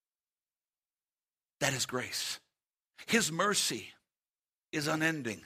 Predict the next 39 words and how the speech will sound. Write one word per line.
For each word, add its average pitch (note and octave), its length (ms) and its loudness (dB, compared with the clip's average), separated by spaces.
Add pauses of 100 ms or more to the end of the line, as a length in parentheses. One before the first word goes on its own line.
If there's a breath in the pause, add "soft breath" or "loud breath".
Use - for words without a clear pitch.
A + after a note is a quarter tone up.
(460)
His G#3 260 4
love F3+ 320 6
without E3 340 8
measure. D#3+ 440 6 (1400)
So - 120 -2
what G#3 160 4
I A#3 60 8
want G#3+ 220 0
to F#3 60 -2
do F#3+ 80 -2
just F#3 220 0
for E3+ 140 -6
a D3 40 -6
few E3 240 -6
moments D3 260 -4
this B2+ 200 -6
morning A#2 240 -2
is A2 100 -4
I C#3+ 60 -2
want D3 160 -4
to - 40 -8
try C3+ 120 0
to A2+ 80 -4
help A2+ 220 -4
us A2+ 140 -6
understand G2+ 600 -8 (520)
this G2 160 -6
grace. - 480 -8 (1600)
This C#3 160 0
grace - 640 -4 (1800)
that G2 100 -8
causes A2 480 -2
me G#2+ 160 -2
to F2 60 -8
be F#2 180 -6
all F#2+ 360 -4
that F2 140 -10
I F2 160 -6
am. D2+ 320 -10